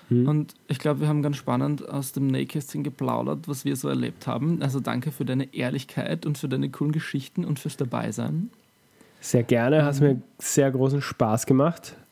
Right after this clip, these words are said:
Speaker 2: Das freut
Speaker 1: Und
Speaker 2: mich sehr.
Speaker 1: ich hoffe,
Speaker 2: Ja.
Speaker 1: den Zuschauern oder Zuhörern hat's auch Freude bereitet.
Speaker 2: Ja, das hoffe ich auch. Und ich hoffe, euch geht's allen sehr gut. Ähm,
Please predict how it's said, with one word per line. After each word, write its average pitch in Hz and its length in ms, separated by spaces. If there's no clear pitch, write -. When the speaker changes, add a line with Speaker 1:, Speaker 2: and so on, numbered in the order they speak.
Speaker 2:
Das 135 160
freut 113 100
Speaker 1:
Und 110 80
Speaker 2:
mich 156 120
sehr. 131 300
Speaker 1:
ich 131 180
hoffe, 156 140
Speaker 2:
Ja. 160 80
Speaker 1:
den 135 260
Zuschauern 131 580
oder 123 180
Zuhörern 127 480
hat's 117 160
auch - 200
Freude 113 400
bereitet. 104 480
Speaker 2:
Ja, 151 180
das 170 140
hoffe 156 140
ich 139 100
auch. 135 240
Und 151 80
ich - 100
hoffe, 160 240
euch 147 240
geht's 135 260
allen 123 220
sehr - 180
gut. 139 540
Ähm, 127 520